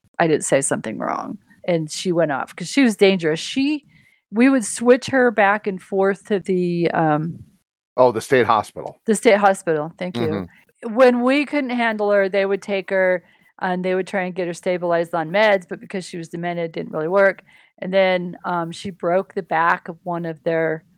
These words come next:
Speaker 1: aides there, and so she got sent back. She was difficult to handle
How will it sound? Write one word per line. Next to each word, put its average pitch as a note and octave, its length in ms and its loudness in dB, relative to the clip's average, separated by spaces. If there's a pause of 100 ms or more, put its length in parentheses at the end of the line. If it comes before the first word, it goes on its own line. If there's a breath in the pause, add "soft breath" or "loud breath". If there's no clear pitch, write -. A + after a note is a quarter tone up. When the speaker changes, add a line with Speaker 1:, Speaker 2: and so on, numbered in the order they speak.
(120)
Speaker 1:
aides F3 520 2
there, E3 560 0
and D3+ 160 -16 (120)
so D3 220 -12
she - 200 -18
got F#3 200 0
sent C#3+ 240 -8
back. D3+ 400 2 (260 soft breath)
She - 420 -4
was D#4+ 240 -2
difficult G#3+ 720 2
to G3 60 -4
handle E3 640 -8